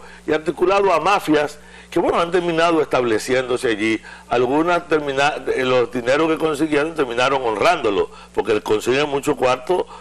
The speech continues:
los cuartos los, los terminan convirtiéndose en una figura honorable por disponer de dinero. Pero ocurre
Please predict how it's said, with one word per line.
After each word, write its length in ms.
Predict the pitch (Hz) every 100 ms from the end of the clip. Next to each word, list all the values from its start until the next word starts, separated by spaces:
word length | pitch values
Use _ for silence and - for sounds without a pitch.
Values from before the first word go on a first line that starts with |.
| - -
los 180 | 117
cuartos 320 | - 113 214 190
los, 280 | 123 113
los 280 | 104 104 -
terminan 520 | 110 104 123 156 160 - - - - -
convirtiéndose 600 | 131 123 104 120 151 151
en 120 | 135 135
una 120 | 156
figura 580 | - 143 131 165 139 - - - - - -
honorable 760 | 113 131 120 127 160 143 101 80 - - - -
por 160 | 104 107
disponer 380 | 107 101 95 98
de 140 | 101
dinero. 400 | 87 85 85 87 - - - - - -
Pero 440 | - 262 202 156 - - - - - - - - - - -
ocurre 640 | 160 - 240 196 185 165